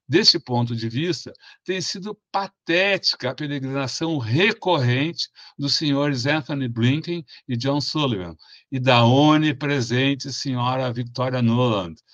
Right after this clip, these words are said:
tentando convencer, sem muito sucesso, os governos africanos, latino-americanos ou mesmo asiáticos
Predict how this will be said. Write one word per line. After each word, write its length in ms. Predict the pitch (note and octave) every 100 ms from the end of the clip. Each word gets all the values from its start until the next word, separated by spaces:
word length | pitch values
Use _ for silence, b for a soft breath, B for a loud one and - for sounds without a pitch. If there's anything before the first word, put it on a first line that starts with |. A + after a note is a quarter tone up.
| B B
tentando 440 | - A2+ A#2 C3 B2+
convencer, 720 | C3+ C3+ C#3 B2 B2 G#2 G2
sem 340 | - F#3 F#3
muito 260 | D3+ A2+ A#2
sucesso, 760 | - E3 - D3+ E3 B2 - - B B B
os 160 | C#3+ C3
governos 480 | D3 B2 B2+ C3
africanos, 760 | D3+ - F#3 - D3+ D#3+ D#3+ B2
latino-americanos 1080 | B2 B2 C#3 C3 C3+ C3+ B2 C#3 D#3+ D#3+ D#3+
ou 100 | F3+
mesmo 320 | F#3 F#3 F#3
asiáticos 800 | D#3 A#2+ B2+ D3+ D#3 - - -